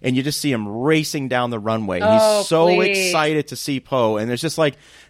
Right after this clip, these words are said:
Speaker 1: it, you know, to me, that there was so much emotion in that little two-second scene that I, my,
Speaker 2: Yeah.
Speaker 1: my heart melted.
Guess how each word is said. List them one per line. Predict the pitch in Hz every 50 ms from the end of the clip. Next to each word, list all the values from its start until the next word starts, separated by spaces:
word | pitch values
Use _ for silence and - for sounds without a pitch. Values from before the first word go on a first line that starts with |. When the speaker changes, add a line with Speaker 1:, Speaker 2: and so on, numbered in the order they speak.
| _ -
Speaker 1:
it, | - 165 165
you | 160 170
know, | 165 160 147 127
to | - - - 170
me, | 190 208 214 208 196
that | - - 143 151 160 160 - - 131
there | 165 160
was | 156 147
so | - - 196
much | 196 214 208 - 175
emotion | 143 131 139 143 156 151 - - 127
in | 113 107
that | 113 117 - -
little | 135 131 127
two-second | - - - 160 156 - - 151 147 - 151 135
scene | - - - 151 135 110 90 76 73 _ _ _ _ _ _ _ _ _ _
that | - 139 135
I, | 143 147 147 127
my, | 131 135
Speaker 2:
Yeah. | 135 175 156 139
Speaker 1:
my | 139 143 135
heart | 127 175 214 220 -
melted. | 113 113 98 87 - 95 73